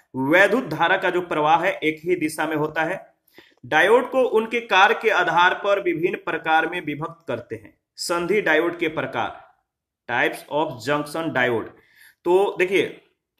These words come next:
इसके जो प्रकार हैं, पहला है प्रकाश उत्सर्जक डायोड, दूसरा है जेनर डायोड, तीसरा है टनल डायोड, अ, चौथा है फोटो डायोड और पांचवा है सौर सेल,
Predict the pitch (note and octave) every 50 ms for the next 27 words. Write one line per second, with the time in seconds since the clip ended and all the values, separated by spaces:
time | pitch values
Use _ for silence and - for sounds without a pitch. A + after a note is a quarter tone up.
0 | _ - D3+ D#3+ D#3+ F#3+ F#3 F#3 F#3 F#3+ F3 D#3+ D#3+ E3 E3 E3+ F#3 F#3+ F3 F3+
1 | G3+ A3+ - - - - D#3 D#3 D#3+ F3 F3 F3 G3+ - - - F3+ F3 F3 -
2 | F3 E3+ E3+ F3 F3+ F#3+ G3+ G#3 G3+ - - - - E3+ F3 E3+ E3+ - - E3
3 | D#3+ D#3 E3+ E3 C#3+ B2 C3+ C3+ B2 A#2 A2 F#2+ - - _ _ _ A#2 D3 D#3
4 | D#3 F#3 F3+ F3+ F3+ G3 G3 - - - - - A2+ A2 B2 D#3 F#3 F#3 F#3 G3
5 | G3 F#3+ F3+ F3+ F3+ F#3+ G3+ G3 - - F3 E3 E3+ F#3 E3+ E3+ F3+ F3 - -
6 | D#3+ D#3+ D#3+ E3 F3 E3+ D#3+ D#3+ D#3+ E3 F#3 F#3+ F#3+ - - - _ _ _ _
7 | _ _ - C3 C#3 C#3 C#3+ C#3+ - - F#3 F3+ F#3+ F#3 G3+ G#3 G#3 G#3+ G#3 -
8 | - F#3 F#3+ F#3+ A3 A3 G#3 G3+ F#3+ F#3+ G#3 G#3+ G#3 - - _ _ D3 D3+ D#3
9 | E3 E3 - - - _ _ E3 D#3 D#3+ F3 E3+ - F3+ F3 E3 D#3 E3 E3+ E3+
10 | - - - - - - E3 D3+ D3+ D3+ D#3 D3+ - - D3 A#2+ F#2+ -